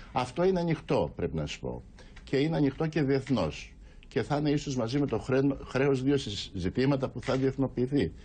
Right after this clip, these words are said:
συζήτησή τους. Αυτό που είναι παραδεικτό, και είχα σήμερα μια συνάντηση με τον Υφυπουργό Οικονομικών, τον ηπα, και είχαμε έτσι μια off the record, ας το πω, αναλυτική συζήτηση. Υπάρχει μια συναντήληψη, νομίζω, ευρύτερα,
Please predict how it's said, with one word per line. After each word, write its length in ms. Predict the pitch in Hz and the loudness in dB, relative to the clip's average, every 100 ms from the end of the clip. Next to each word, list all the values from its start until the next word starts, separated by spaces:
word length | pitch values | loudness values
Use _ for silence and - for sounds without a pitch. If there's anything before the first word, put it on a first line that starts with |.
| - | -12
συζήτησή 460 | 95 80 85 - 69 | -8 -4 -4 -4 -6
τους. 200 | - - - - | -6 -16 -18 -8
Αυτό 320 | - 113 - | -4 -2 0
που 140 | 180 175 | 0 4
είναι 180 | 170 156 | 2 2
παραδεικτό, 540 | 117 107 98 - 107 | 2 4 2 2 -2
και 120 | 107 | 0
είχα 140 | 135 120 | -2 -2
σήμερα 340 | - 127 107 | 0 2 2
μια 160 | 104 104 | 2 -2
συνάντηση 500 | - 107 104 95 92 | 0 0 0 0 -2
με 80 | |
τον 460 | 85 90 85 80 80 - - - - | -2 0 0 0 -4 -8 -16 -16 -6
Υφυπουργό 520 | 90 - - 87 90 | -4 -4 -4 -2 2
Οικονομικών, 560 | 101 98 90 82 87 92 | 2 2 -2 -2 0 0
τον 180 | 82 85 | 0 2
ηπα, 200 | 95 98 | 2 0
και 120 | 95 | -2
είχαμε 180 | 104 104 | 0 -2
έτσι 140 | 98 101 | -2 0
μια 160 | 101 90 | 0 2
off 260 | 120 117 92 | 0 -2 2
the 100 | 98 | 2
record, 160 | 104 - 95 | 2 -2 -8
ας 100 | - | -8
το 80 | 85 | -10
πω, 140 | - 95 - - - | -8 -8 -6 -10 -2
αναλυτική 480 | 98 90 87 - 101 | 2 2 0 0 -2
συζήτηση. 380 | 92 90 - - - - | 2 0 -2 -14 -18 -6
Υπάρχει 380 | 131 131 190 165 | -2 0 0 0
μια 120 | 170 | 0
συναντήληψη, 600 | 139 131 107 107 98 87 | 2 2 2 2 2 0
νομίζω, 280 | 87 87 82 | 0 0 2
ευρύτερα, 640 | 71 78 76 - 80 90 | 2 2 0 0 -2 -2